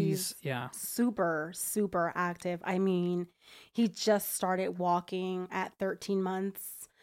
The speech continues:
Speaker 1: let's say about a week ago. And if he could run,
Speaker 2: He would,
Speaker 1: he
Speaker 2: yeah.
Speaker 1: would run, because this kid gets up and he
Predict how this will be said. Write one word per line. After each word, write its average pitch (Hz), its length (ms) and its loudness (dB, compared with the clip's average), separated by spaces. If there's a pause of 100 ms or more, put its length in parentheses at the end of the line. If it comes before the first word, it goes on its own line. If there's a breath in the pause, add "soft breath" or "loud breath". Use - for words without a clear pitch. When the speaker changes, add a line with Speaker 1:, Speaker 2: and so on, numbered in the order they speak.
(280 loud breath)
Speaker 1:
let's 202 200 -2
say 190 180 0
about 185 240 0
a 180 40 0
week 202 220 4
ago. 208 600 8
And 190 380 2 (180)
if 196 260 2
he 214 220 0
could 233 580 4 (160)
run, 220 680 4
Speaker 2:
He 160 100 4
would, 139 180 4
Speaker 1:
he 208 100 4
Speaker 2:
yeah. 202 200 4
Speaker 1:
would 185 300 4 (140)
run, 180 480 2
because 185 400 -2
this 202 260 2
kid 185 360 0
gets 175 400 -2
up 202 340 2
and 180 300 0
he 190 280 -4